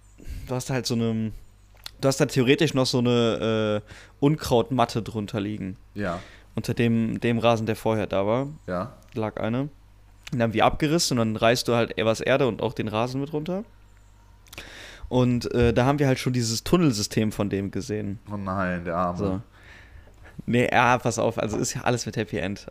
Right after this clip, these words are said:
Speaker 1: alles cool. So, und dann haben wir dieses Tunnelsystem, dieses riesige gesehen und schon gedacht so, "Boah, Alter, voll krass, richtig cool irgendwie, ne?"
Speaker 2: Ja.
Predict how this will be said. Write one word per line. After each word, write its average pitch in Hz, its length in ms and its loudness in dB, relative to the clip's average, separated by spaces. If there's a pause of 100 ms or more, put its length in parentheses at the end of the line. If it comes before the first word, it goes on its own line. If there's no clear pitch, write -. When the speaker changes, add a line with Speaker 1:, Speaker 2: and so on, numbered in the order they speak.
Speaker 1:
alles 104 160 -8 (120)
cool. 110 200 -2 (800)
So, 107 380 -2 (100)
und 113 300 0
dann 107 140 -4
haben 127 100 2
wir 127 60 0
dieses 117 140 -2
Tunnelsystem, 165 640 -2
dieses 165 260 -6
riesige 175 320 -4
gesehen 156 340 -2
und 120 80 -4
schon 110 160 -2
gedacht 113 300 -2
so, 117 80 -2
"Boah, 98 200 -2
Alter, 120 180 -4
voll 110 180 -6
krass, - 400 -2 (240)
richtig - 280 -4
cool 120 160 4
irgendwie, 101 320 -4
ne?" 117 260 -2
Speaker 2:
Ja. 101 200 -4